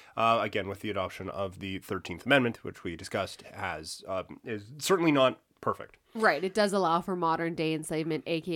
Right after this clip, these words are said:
Speaker 2: A cheap labor, A K A overpolicing and overcharging for minor crimes so as to get more bodies in prisons for labor.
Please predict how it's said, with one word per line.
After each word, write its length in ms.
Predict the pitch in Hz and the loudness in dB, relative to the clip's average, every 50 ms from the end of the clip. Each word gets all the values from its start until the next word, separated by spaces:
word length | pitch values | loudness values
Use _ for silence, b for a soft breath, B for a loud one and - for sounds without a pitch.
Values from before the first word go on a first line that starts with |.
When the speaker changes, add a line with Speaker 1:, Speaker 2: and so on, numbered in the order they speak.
| 156 | -2
Speaker 2:
A 40 | 160 | -2
cheap 240 | 160 - 170 160 - | -2 -4 -6 -4 -4
labor, 300 | 156 156 151 147 170 - - | -4 -6 -4 -6 -6 -6 -2
A 160 | 165 170 170 | -2 -2 -2
K 200 | 170 180 156 143 | -2 -6 -6 -6
A 40 | - | -4
overpolicing 640 | 165 160 160 160 156 - 165 160 165 - 160 151 151 | -4 -4 -4 -4 -4 -2 -2 -2 -2 -2 -4 -4 -4
and 80 | 147 | -4
overcharging 580 | 120 156 147 156 156 - 160 156 156 147 160 160 | -4 -4 -4 -6 -6 -6 -4 -4 -4 -4 -6 -8
for 140 | 156 - 156 | -8 -8 -6
minor 240 | 156 151 147 151 151 | -6 -4 -4 -6 -8
crimes 360 | - - 143 147 151 156 - | -8 -6 -6 -6 -6 -6 -6
so 80 | 165 | -8
as 100 | 156 156 | -8 -8
to 80 | - 160 | -8 -6
get 160 | 156 160 139 | -6 -6 -6
more 100 | 156 160 | -6 -6
bodies 320 | 143 156 143 147 151 143 147 | -4 -4 -4 -4 -4 -6 -8
in 100 | 156 151 | -8 -8
prisons 280 | 165 151 151 170 160 | -8 -10 -10 -10 -10
for 120 | - 156 151 | -8 -6 -6
labor. 320 | 151 156 147 147 143 156 | -4 -4 -4 -4 -6 -8